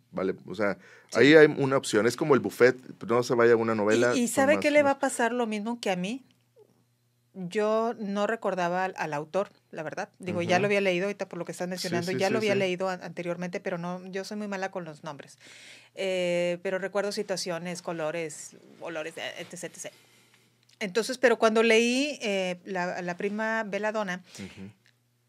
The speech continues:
Speaker 2: te lo juro que lo estaba leyendo y yo dije, "Esto podría ser una película". O sea, sería
Speaker 1: Claro.
Speaker 2: un peliculón, así como lo estaba leyendo. Y ya terminé de leer el cuento y entre una cosa y otra aquí en el trabajo me, me, me puse a investigar quién era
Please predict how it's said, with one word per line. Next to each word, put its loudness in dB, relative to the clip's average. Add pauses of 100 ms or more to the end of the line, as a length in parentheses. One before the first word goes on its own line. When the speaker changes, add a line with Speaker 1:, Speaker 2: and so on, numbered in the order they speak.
(300)
Speaker 2:
te -2
lo 0
juro 0
que -4
lo 0
estaba -2
leyendo -4
y -8
yo -6
dije, -12
"Esto -14
podría -12
ser -12
una -12
película". -12
O -20
sea, -12
sería -8
Speaker 1:
Claro. -2 (220)
Speaker 2:
un -4
peliculón, -4 (100)
así -10
como -6
lo -6
estaba 0
leyendo. -4 (400)
Y -4
ya 8
terminé 2
de -2
leer 0
el -2
cuento 2 (840)
y -4
entre -4
una -2
cosa -6
y -4
otra -6
aquí -12
en -4
el -6
trabajo -4
me, -6
me, -10
me -8
puse -10
a -4
investigar -4
quién -4
era -4